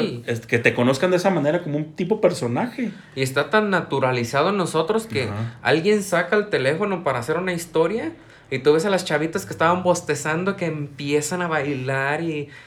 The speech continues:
Speaker 2: hacen caras a la cámara. Se acaba la historia, guardan el teléfono y otra vez vuelven a su
Speaker 1: Ajá.
Speaker 2: cara de velorio y digo, "¿Qué?".
Speaker 1: Sí, sí, sí, tal cual. O sea, el,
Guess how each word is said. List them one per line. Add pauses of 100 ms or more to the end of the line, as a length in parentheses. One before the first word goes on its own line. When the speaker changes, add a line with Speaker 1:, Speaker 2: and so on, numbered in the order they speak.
(140)
Speaker 2:
hacen
caras
a
la
cámara. (280)
Se
acaba
la
historia,
guardan
el
teléfono
y
otra
vez
vuelven
a
su
Speaker 1:
Ajá.
Speaker 2:
cara
de
velorio
y
digo,
"¿Qué?". (220)
Speaker 1:
Sí,
sí,
sí,
tal
cual.
O
sea,
el,